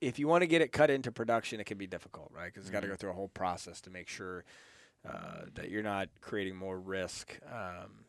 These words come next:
Speaker 1: so that has to get vetted and validated. Oftentimes, going back to the Lance Corporal, right, and you had asked the question about how do you foster that, uh, innovation is, uh, you know, Marines see a problem, let 'em fix it, and then if it works,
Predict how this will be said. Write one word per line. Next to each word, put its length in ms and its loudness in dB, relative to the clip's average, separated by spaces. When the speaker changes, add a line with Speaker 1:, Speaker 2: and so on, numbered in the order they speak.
Speaker 1:
so 260 4
that 160 10
has 180 8
to 60 -8
get 180 -2
vetted 260 4
and 100 -4
validated. 520 0
Oftentimes, 640 4
going 200 0
back 200 2
to 80 -2
the 60 -4
Lance 300 -4
Corporal, 360 0
right, 280 2
and 80 -10
you 200 -2
had 80 -2
asked 240 0
the 80 -10
question 440 -2
about 320 0
how 220 12
do 60 6
you 360 4
foster 760 6
that, 340 0
uh, 760 2
innovation 600 4
is, 260 -8
uh, 120 -14
you 100 -10
know, 80 -10
Marines 340 -4
see 140 0
a 60 2
problem, 420 -2
let 120 -2
'em 100 -4
fix 320 -4
it, 120 2
and 100 -6
then 100 0
if 100 -2
it 120 0
works, 540 0